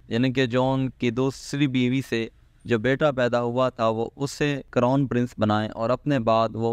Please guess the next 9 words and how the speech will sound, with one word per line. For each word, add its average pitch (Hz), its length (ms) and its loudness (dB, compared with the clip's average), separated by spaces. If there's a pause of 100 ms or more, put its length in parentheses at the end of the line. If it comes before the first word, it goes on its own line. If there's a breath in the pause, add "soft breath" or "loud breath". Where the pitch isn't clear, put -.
उसे 123 180 -6
किंग 131 280 0
बनाएं। 90 300 0 (240)
लेकिन 135 440 2
उनकी 147 360 0
फैमिली 131 480 0
और 123 120 0
शेख 139 380 -2
राशिद 131 440 -2